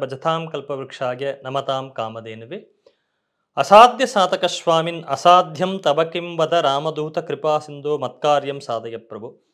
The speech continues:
எனதருமை குருநாதர் திருமிகு பொதுவுடை மூர்த்தி ஐயா அவர்களை வணங்கி எல்லோருக்கும் எல்லாம் நிறைவாகட்டும்.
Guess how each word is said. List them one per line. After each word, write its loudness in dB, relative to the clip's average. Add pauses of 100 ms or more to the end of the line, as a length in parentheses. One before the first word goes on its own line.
(160)
எனதருமை 0
குருநாதர் -4
திருமிகு -10
பொதுவுடை -6
மூர்த்தி -12
ஐயா -10
அவர்களை -14
வணங்கி -14
எல்லோருக்கும் -6
எல்லாம் -4
நிறைவாகட்டும். -16